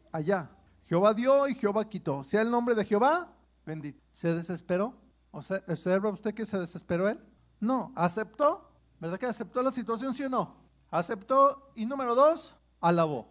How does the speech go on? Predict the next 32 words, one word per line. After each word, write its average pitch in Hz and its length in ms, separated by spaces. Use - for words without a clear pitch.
Número 196 260
uno, 294 380
aceptó. 262 720
Número 208 320
dos, 294 400
alabó. 165 360
Apréndaselo. 233 520
Así 147 160
es 202 80
como 240 220
viene 247 160
la 240 100
paciencia, 196 520
aceptar 294 640
y 175 60
alabar. 151 340
Así 208 480
va 170 120
produciendo. 156 500
¿Cómo? 220 320
Aceptar 262 720
y 311 60
alabar, 269 320
¿sí? 214 300
Cuando 233 240
hacemos 330 300
esto, 240 260
eso 247 140
es 247 120
entender 208 640
que 214 140
Dios 254 640